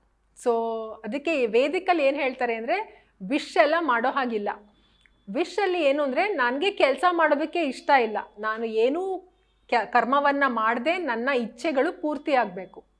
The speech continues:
ಅದನ್ನ ವಿಶ್ ಅಂತ ಕರಿತಾ ಇದೀವಿ. ಆದ್ರೆ ಬ್ರಹ್ಮಾಂಡ ಹಾಗೆ ವರ್ಕ್ ಆಗಲ್ಲ. So ನಾನು ಕರ್ಮವನ್ನ ಮಾಡ್ದಾಗ ಮಾತ್ರ ನನ್ಗೆ ಏನೋ ಒಂದ್ ಸಿಗೋದು, ಇಲ್ಲ ಅಂದ್ರೆ ಸಿಗಲ್ಲ.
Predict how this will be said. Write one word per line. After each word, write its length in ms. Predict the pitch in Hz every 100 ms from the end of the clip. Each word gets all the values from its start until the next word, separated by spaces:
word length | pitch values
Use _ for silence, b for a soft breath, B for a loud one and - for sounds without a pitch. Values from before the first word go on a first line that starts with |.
| _ -
ಅದನ್ನ 300 | 202 220 269 302
ವಿಶ್ 300 | 247 240 277
ಅಂತ 180 | 233 220
ಕರಿತಾ 320 | 226 202 202
ಇದೀವಿ. 360 | 190 180 180 - _ _ _ -
ಆದ್ರೆ 160 | 214 233
ಬ್ರಹ್ಮಾಂಡ 640 | 202 220 233 285 269 262
ಹಾಗೆ 360 | 320 - 220 240
ವರ್ಕ್ 300 | 220 208 214
ಆಗಲ್ಲ. 300 | 233 196 175 b b b _
So 140 | 214 208
ನಾನು 220 | 214 226
ಕರ್ಮವನ್ನ 540 | 240 233 262 269 262 254
ಮಾಡ್ದಾಗ 400 | 226 226 247 247
ಮಾತ್ರ 260 | 240 240 269
ನನ್ಗೆ 320 | 269 214 233
ಏನೋ 200 | 214 220
ಒಂದ್ 180 | 214 208
ಸಿಗೋದು, 360 | 196 190 175
ಇಲ್ಲ 200 | 196 220 220
ಅಂದ್ರೆ 160 | 247
ಸಿಗಲ್ಲ. 360 | 311 214 196